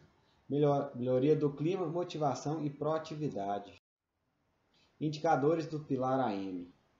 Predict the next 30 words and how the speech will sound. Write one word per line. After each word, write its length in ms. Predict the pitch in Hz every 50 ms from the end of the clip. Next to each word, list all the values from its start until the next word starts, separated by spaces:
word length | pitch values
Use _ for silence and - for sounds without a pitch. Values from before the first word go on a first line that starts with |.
| _ _ _ _ _ _ _ _ _ _ _ _ _ _ _ _ _ _ _ _ _
Quais 180 | - 165 180 -
são 140 | 202 202
os, 100 | 180 151
os 440 | 151 147 139 139 131 - 143 117 110
indicadores 520 | 123 135 131 - 139 127 120 120 131 135 127
de 80 | -
performance? 540 | - - 127 117 - - 107 104 92 - -
São 200 | - - 113 110
as 140 | 104 98 -
quebras 380 | - - 151 165 160 156 139
por 200 | 147 - 135 127 117
A 140 | 107 101 101
M, 380 | 101 110 117 127 127 127 - - _ _ _ _ _ _ _ -
o 160 | - 120 123 139
O 100 | 151 151
E 360 | 143 127 117 117 127 143 151
E, 120 | 147 - - - - _ _ _ -
a 80 | 117
cur 800 | 117 - - 156 160 147 113 110 113 127 135 143 143 160 160 - - - _ - - _ _ _ -
e 280 | - 135 147 156 147 - -
o 100 | 160 151
B 180 | 143 160 160
C. 400 | 147 - - - 110 110 104 - - - _ _ _ _ _ - - -
cur 160 | 151 143 139
é 200 | 147 151 156 156
o 80 | 151
calendário 680 | 151 160 160 165 151 131 110 123 127 135 143 147 147 139
de 160 | 131 135 143 135
atividades 680 | 131 - 143 131 127 113 117 117 123 131 127 127 - -
do, 420 | - 135 135 139 135 131 - -